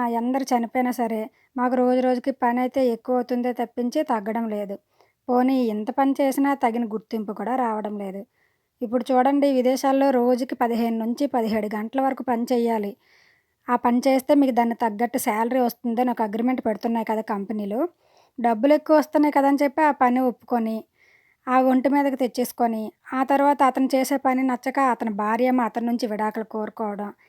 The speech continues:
ఎందుకంటే బతకడానికి డబ్బులు సంపాదిస్తున్నారో, లేక డబ్బు సంపాదించడానికి బతుకుతున్నారో అర్థం కావడం లేదు కదా. దానివల్ల అలా భార్యాభర్తలు విడిపోతున్నారు.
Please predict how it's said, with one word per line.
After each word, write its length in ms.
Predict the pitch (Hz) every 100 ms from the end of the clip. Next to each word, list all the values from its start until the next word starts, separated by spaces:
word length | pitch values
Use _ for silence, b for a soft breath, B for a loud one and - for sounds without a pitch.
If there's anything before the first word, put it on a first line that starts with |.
| b -
ఎందుకంటే 480 | 214 214 240 262 311
బతకడానికి 680 | 233 214 240 269 294 302
డబ్బులు 280 | 285 269 269
సంపాదిస్తున్నారో, 880 | 262 262 262 254 240 233 220 233 262
లేక 200 | 233 220
డబ్బు 300 | 208 196 226
సంపాదించడానికి 800 | 269 262 277 277 269 262 269 269
బతుకుతున్నారో 600 | 247 247 247 254 247 247
అర్థం 340 | 269 220 233 247
కావడం 340 | 240 226 220
లేదు 120 | 220 202
కదా. 220 | 202 202 b b b b -
దానివల్ల 420 | 240 240 240 277
అలా 200 | 277 247
భార్యాభర్తలు 680 | 226 220 220 233 226 - 254
విడిపోతున్నారు. 600 | 208 202 208 220 196